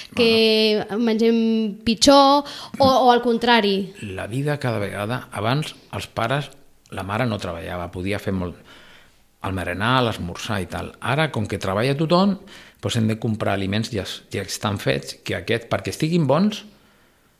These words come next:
Speaker 2: tenen més quantitat de greixos que lo que... i després els jovents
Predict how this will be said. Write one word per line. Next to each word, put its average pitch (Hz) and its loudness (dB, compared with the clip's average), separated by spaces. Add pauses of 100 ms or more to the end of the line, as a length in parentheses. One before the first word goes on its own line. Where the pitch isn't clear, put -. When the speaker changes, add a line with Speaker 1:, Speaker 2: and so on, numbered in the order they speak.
(1500)
Speaker 2:
tenen 127 0 (420)
més 117 -2
quantitat 104 0
de 98 0
greixos 117 0
que 101 -4
lo 98 -4
que... 101 -2 (600)
i 107 0
després 123 -2 (520)
els 101 -6
jovents 135 0